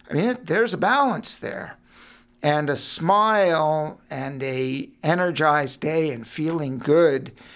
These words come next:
even when bad things happen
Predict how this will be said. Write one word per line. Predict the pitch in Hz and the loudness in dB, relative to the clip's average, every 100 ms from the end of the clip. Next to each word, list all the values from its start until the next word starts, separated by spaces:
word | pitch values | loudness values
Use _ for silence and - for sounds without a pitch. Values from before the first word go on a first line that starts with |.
| - - - _ _ | -20 -20 -20 _ _
even | - 226 220 240 247 - | 2 4 6 4 2 -4
when | 180 175 185 185 185 185 - | 0 2 2 2 0 -2 -4
bad | - 156 165 175 160 - | 2 4 4 2 -2 -10
things | - 156 151 147 147 - - - | -8 -4 -2 -2 -6 -8 -12 -12
happen | - 165 170 101 104 113 | -4 -4 -4 -14 -14 -14